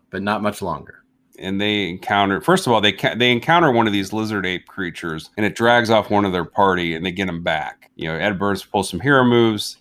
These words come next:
Speaker 2: They get, he shoots this creature in the throat, which is its only weak spot, and gets his, his man back. They go to the store, and then there's more of these weird apes in the store that are terrorizing, you know, these, this father and son that are just looking for food.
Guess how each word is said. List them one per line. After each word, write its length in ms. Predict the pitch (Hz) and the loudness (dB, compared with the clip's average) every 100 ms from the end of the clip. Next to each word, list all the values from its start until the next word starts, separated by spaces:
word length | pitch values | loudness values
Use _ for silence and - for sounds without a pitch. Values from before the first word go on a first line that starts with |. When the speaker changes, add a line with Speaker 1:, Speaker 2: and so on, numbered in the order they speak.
| - | -6
Speaker 2:
They 80 | 104 | -2
get, 220 | 107 - | -2 -4
he 200 | - 98 | -6 -6
shoots 320 | 98 - 120 - | -4 -2 -2 -2
this 260 | 107 - | -6 -6
creature 400 | - 120 110 117 | -4 0 0 2
in 80 | 101 | 0
the 80 | 87 | -2
throat, 460 | - - 113 117 98 | -4 0 2 2 0
which 160 | 98 | -8
is 120 | 90 - | -8 -10
its 120 | 87 | -4
only 220 | 101 101 | -2 -2
weak 220 | 90 120 120 | -2 -4 -6
spot, 380 | - 120 107 104 _ - | -2 2 2 0 _ -6
and 140 | 101 | -2
gets 180 | 107 101 | -2 -2
his, 220 | 101 - - | -6 -10 -8
his 180 | 104 | -6
man 300 | 95 92 90 | -2 -2 0
back. 400 | 85 95 92 - _ _ | 0 0 0 -4 _ _
They 140 | 95 | -6
go 160 | 92 98 | -2 -2
to 80 | 92 | -2
the 80 | 85 | -6
store, 640 | - - 101 95 87 87 _ | -8 -2 0 2 0 -4 _
and 160 | 90 90 | -6 -4
then 240 | 90 87 | -4 -4
there's 200 | 87 85 | -6 -4
more 160 | 95 90 | -4 -2
of 60 | |
these 340 | 85 82 - - | -4 -8 -10 -14
weird 260 | 90 87 85 | -8 -4 -4
apes 300 | 82 78 - | -4 -6 -10
in 80 | 71 | -12
the 80 | |
store 400 | 73 - 80 78 | -12 -8 -4 -4
that 140 | 76 69 | -4 -6
are 100 | 67 | -8
terrorizing, 840 | - 80 73 71 71 76 76 71 - _ | -8 -6 -4 -2 -4 -2 -4 -6 -10 _
you 120 | - | -6
know, 100 | 73 | -4
these, 500 | 62 87 76 - - - | -4 -4 -2 -4 -10 -10
this 140 | 80 | -8
father 320 | - 87 80 | 0 2 2
and 120 | 76 76 | 0 0
son 280 | 101 87 | 0 0
that 100 | 82 78 | -2 -4
are 80 | |
just 140 | 80 - | -4 -2
looking 200 | 107 95 | -2 -2
for 140 | - | -6
food. 380 | 90 151 143 131 | -2 4 4 2